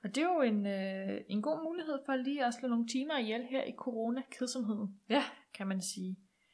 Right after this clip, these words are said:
Speaker 1: Øh, hvis man ikke har iTunes, så kan man også lytte til os på Spotify, og man kan også finde vores afsnit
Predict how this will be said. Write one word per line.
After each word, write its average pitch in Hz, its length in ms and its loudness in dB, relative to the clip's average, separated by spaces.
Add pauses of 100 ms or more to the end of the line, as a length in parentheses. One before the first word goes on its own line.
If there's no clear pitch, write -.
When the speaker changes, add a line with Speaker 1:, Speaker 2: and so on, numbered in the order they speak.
(220)
Speaker 1:
Øh, 202 280 4
hvis 226 160 0
man 302 120 2
ikke 339 120 2
har 233 140 8
iTunes, 277 300 0
så 294 100 -2
kan 269 140 -4
man 233 140 -2
også 220 260 0
lytte 226 200 -4
til - 160 -6
os 175 160 -10
på - 200 -16
Spotify, 381 760 -2
og 220 180 -2
man 233 140 0
kan 233 160 -8
også 196 320 -2
finde 202 200 -2
vores 196 200 -6
afsnit 180 400 -8